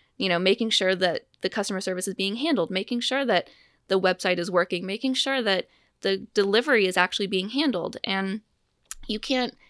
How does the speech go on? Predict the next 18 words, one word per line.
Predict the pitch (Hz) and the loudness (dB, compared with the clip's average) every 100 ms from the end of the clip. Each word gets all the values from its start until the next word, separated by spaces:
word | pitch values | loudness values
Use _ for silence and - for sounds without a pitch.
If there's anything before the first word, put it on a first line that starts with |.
| - | -2
continue | 262 220 294 294 | 0 2 4 4
to | 220 | 2
be | 214 | 0
the | 190 | -2
face. | 185 220 185 - | 2 4 4 0
You | 190 | -8
can't | - 247 240 | -6 -6 -4
continue | 240 233 269 226 202 | -4 -2 -2 0 0
to | 185 - - _ - | 0 -4 -16 _ -8
want | 185 208 - | 0 2 2
to | - 190 185 - - | 0 0 -2 -4 -6
be | 202 | -4
your | 196 185 180 | 0 2 2
brand | 185 247 269 196 190 - _ _ _ _ - | 4 4 4 0 -2 -8 _ _ _ _ -2
by | 214 | -2
yourself. | 202 - 240 214 220 - | 0 0 2 2 -2 -8
There's | 240 214 214 | -2 0 4
no, | 240 262 | 6 6